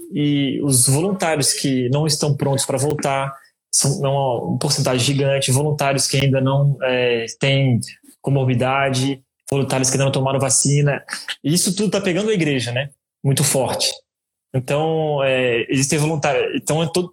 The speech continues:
todo esse contexto faz com que a gente ainda esteja um pouco ma-, amarrado no que, quais as ações efetivas da igreja pós-pandemia, né? Ou, na verdade, na igreja no meio da pandemia que está aberta,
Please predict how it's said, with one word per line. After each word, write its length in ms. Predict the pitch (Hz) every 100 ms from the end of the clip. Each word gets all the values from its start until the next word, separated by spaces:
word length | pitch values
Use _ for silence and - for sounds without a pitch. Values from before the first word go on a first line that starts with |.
| -
todo 160 | 180 208
esse 260 | - 190
contexto 920 | - 180 147 156 147 170 - 254 254 - _ _ -
faz 240 | 151 156
com 80 | 175
que 200 | 147 170
a 40 |
gente 280 | 151 156 151
ainda 200 | 156 160
esteja 460 | 165 - - 165 160
um 80 | 147
pouco 220 | 165 160
ma-, 180 | 151 151
amarrado 640 | 170 185 143 156 143 117 107
no 160 | 131 127
que, 400 | - 147 143 131 - -
quais 240 | - 170 170
as 80 | 165
ações 600 | 147 - 143 160 156 151
efetivas 960 | 151 147 127 - 165 175 180 - - _ _ _
da 460 | - 143 143 135 135
igreja 300 | 131 147 147
pós-pandemia, 680 | - 139 - 135 127 104 98 - _ _ _ _ -
né? 160 | 127 139
Ou, 60 |
na 60 | 151
verdade, 340 | 147 135 127
na 80 | 127
igreja 220 | 131 147
no 100 | 160
meio 160 | 147 190
da 60 | 196
pandemia 440 | 151 143 131 147
que 60 | 151
está 160 | -
aberta, 340 | 151 127 113